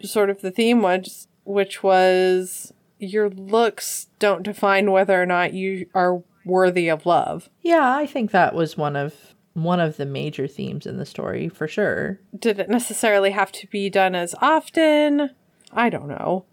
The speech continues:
Speaker 1: I guess my question is then, like, how often in other romances are we reminded of a hero or heroine,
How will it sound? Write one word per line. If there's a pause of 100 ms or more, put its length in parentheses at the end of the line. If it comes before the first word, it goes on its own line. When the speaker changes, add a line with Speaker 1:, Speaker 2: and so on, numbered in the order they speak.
(100)
Speaker 1:
I
guess
my
question
is
then,
like,
how
often
in
other
romances
are
we
reminded
of
a
hero
or
heroine,